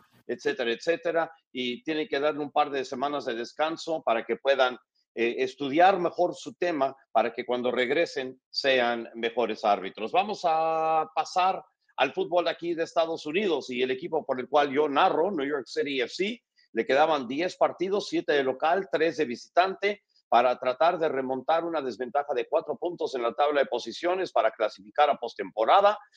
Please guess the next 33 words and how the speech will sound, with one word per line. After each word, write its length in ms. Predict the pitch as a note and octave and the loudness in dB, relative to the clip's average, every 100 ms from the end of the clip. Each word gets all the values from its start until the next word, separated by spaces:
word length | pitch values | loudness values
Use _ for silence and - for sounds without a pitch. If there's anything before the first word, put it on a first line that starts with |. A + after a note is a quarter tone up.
| _ | _
Tenían 380 | B2+ C3+ C3+ A2+ | 0 2 2 2
seis 380 | - D#3+ F3+ F#3 | 0 0 0 0
jugadores 580 | F#3+ D#3+ D#3 E3+ D#3 C3+ | 2 2 4 2 -2 -2
nuevos 380 | F3 F#3 F#3 | -2 -2 -6
que 80 | - | -10
estaban 340 | - C#3+ C#3 B2+ | -2 0 0 -2
listos 340 | D#3+ - D3 | -4 -6 -2
para 220 | - A2+ | 2 2
debutar, 480 | A#2 G#2+ - F#3 G3 | 2 -2 0 2 2
hicieron 320 | D3+ B2+ A2 | -4 -10 -10
seis 260 | - D#3+ - | -6 -6 -2
cambios 380 | D#3 D3+ D3 A#2 | -2 -2 -6 -18
en 60 | |
su 160 | - A2+ | -6 -4
alineación, 560 | G#2+ A#2 A#2 - G3+ | -4 -4 -6 -4 -4
no, 140 | F3 F3+ | 0 0
no 200 | E3 D#3+ | 0 0
todos 240 | E3+ D3 | 0 -2
los 120 | C3 A#2 | -6 -4
jugadores 500 | B2 B2 C3 A#2 G#2 | 0 2 0 -2 -6
nuevos, 300 | F#3+ F3+ - | -8 -6 -6
solo 180 | G#2+ A#2+ | -4 0
dos, 360 | G3+ - - _ _ - | 2 0 -6 _ _ 2
Maxi 260 | C#3+ - | 2 2
Morales 400 | B2 C3 C#3 B2+ | 4 6 6 2
y 60 | G#2+ | 0
Burke 280 | A2 G2+ E3 | 0 0 -2
Risa, 380 | G#3+ - G#3+ G#3+ _ - _ _ _ - | -2 2 2 0 _ -20 _ _ _ 4
pero 240 | D3+ D#3 | 8 8
al 80 | D#3+ | 4
final 320 | E3 E3+ G#3+ | 0 -2 -2
de 100 | A3+ | -2
cuentas 840 | G#3+ B3+ B3+ G3 G3+ - - - | -2 -2 -2 0 0 -2 -18 -20